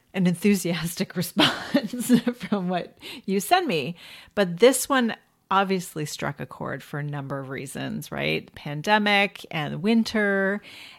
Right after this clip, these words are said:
and just, l-, you know, needing change, something different. And so it really captured me. And I very enthusiastically said, "We should do this." And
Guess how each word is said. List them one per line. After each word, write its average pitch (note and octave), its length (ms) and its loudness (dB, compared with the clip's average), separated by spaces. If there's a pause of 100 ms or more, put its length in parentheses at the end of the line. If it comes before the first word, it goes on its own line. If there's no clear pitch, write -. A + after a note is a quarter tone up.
(140)
and D3+ 420 -2
just, - 300 -10 (120)
l-, - 580 -12
you G3 120 -2
know, C#3+ 260 -4 (320)
needing G3+ 640 2
change, F3+ 720 -2
something E3+ 440 -4
different. E3 560 -6
And D#3 160 -6
so C#3+ 500 -2 (640)
it F#3+ 160 -2
really F3+ 480 0
captured D3+ 560 -6
me. - 480 -12
And D3+ 560 -8
I D#3 120 -6
very F3+ 420 -2
enthusiastically C#3+ 920 -10
said, - 420 -10
"We D#3+ 200 -4
should D3 220 -6
do G2+ 220 -8
this." - 500 -4 (840)
And E3 720 0